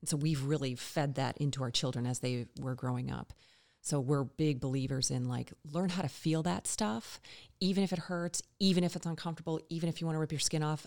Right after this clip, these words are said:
feel it, 'cause I promise it'll go away eventually. Um, so if we're using anything, be it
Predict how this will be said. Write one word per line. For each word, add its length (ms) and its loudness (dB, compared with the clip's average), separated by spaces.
feel 460 0
it, 140 -2
'cause 160 0
I 60 -2
promise 480 -4
it'll 120 -4
go 120 -4
away 240 -2
eventually. 600 -4
Um, 480 -2
so 220 -2
if 240 2
we're 160 2
using 640 0
anything, 720 2
be 220 -2
it 120 -4